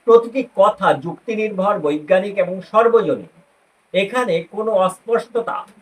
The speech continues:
বা মিথ্যা নেই। এটিই সেই শাশ্বত তত্ত্ব যা দর্শন ও বিজ্ঞানের মূল ভিত্তি। এবার আসা যাক গৌড়ীয় পঞ্চতত্ত্ব। এ কি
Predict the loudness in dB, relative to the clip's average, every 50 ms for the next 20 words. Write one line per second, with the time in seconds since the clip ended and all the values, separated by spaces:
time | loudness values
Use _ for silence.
0 | _ -2 0 2 4 4 4 2 2 -2 -6 -4 -4 -4 -6 -8 _ _ -4 -4
1 | -4 -4 -6 -10 -16 _ _ _ _ _ _ _ _ _ _ _ _ _ _ _
2 | _ _ _ -4 -2 -2 0 0 -2 -4 -2 -4 0 0 2 0 0 -2 -6 -8
3 | -6 -6 -8 -6 -6 -6 -4 -4 -2 -2 0 -2 -2 -2 _ -12 -12 -12 -10 -8
4 | -8 -4 -2 -2 -2 -2 -2 -6 -10 _ _ _ _ _ _ _ _ 2 2 2
5 | 0 -2 -2 0 2 2 4 4 4 2 2 -2 -10 -12 -12 -12 -12 -2 0 2
6 | 2 4 4 2 2 0 -2 -4 -6 -8 -8 -8 -10 -10 -12 -14 _ -20 -20 -20
7 | _ _ _ _ _ _ _ _ _ _ _ _ -4 -2 2 4 4 4 4 2
8 | -2 -4 -4 -6 -4 -4 -4 -4 -4 -6 -10 _ _ _ -12 -6 -2 -2 0 -2
9 | -2 -4 0 2 2 2 2 2 -2 -2 -2 -4 -6 -6 -4 -4 -4 -6 -6 -10
10 | _ _ -20 -20 _ _ _ _ _ _ _ _ _ _ _ _ _ _ _ _
11 | _ _ -6 -6 -4 -2 -4 -4 -6